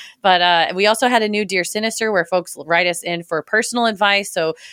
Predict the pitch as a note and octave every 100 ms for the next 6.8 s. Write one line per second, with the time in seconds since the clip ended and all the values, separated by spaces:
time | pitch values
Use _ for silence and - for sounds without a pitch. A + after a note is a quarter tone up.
0 | _ - D#3+ D#3+ D#3 D3 C#3+ D#3 D3+ D#3
1 | E3 F3+ - F3 E3+ F3 F3 E3 D3 D3
2 | D#3 E3 - D3 C#3 - E3+ E3+ D#3+ E3
3 | F3 E3+ E3+ D#3+ D3 D3 E3 E3 E3 D#3
4 | D3+ D#3 E3+ D#3 C#3 C#3+ D3 D#3+ - C#3
5 | F3 F#3 F3 F3+ E3+ D3+ E3+ D#3+ - D3+
6 | D#3 C#3 D3 F3+ E3+ E3 D#3+ D3+